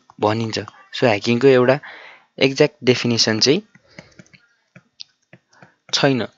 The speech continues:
So, सबैले ह्याकिङलाई आफूले जसरी बुझेको छन् हो त्यसरी बुझाउँछन्। हजुरहरूले पनि बिस्तारै पढ्दै गएपछि ह्याकिङलाई आफ्नै तरिकामा define गर्न सक्नुहुनेछ। अनि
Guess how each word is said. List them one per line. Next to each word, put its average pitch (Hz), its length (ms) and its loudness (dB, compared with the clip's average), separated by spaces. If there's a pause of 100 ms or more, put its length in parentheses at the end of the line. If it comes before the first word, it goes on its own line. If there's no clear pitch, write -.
(160)
So, 147 320 -2
सबैले 131 400 0
ह्याकिङलाई 113 400 -4
आफूले 127 340 -6
जसरी 127 320 -2
बुझेको 120 420 0
छन् 151 180 -2 (380)
हो 120 100 0
त्यसरी 131 320 0
बुझाउँछन्। 117 540 -2 (200)
हजुरहरूले 113 380 0
पनि 127 260 0 (400)
बिस्तारै 135 300 2
पढ्दै 123 320 2
गएपछि 113 320 0
ह्याकिङलाई 117 480 -2
आफ्नै 135 380 -2
तरिकामा 120 480 -4 (360)
define 143 280 0
गर्न 127 260 0
सक्नुहुनेछ। 143 1080 -4
अनि - 800 -4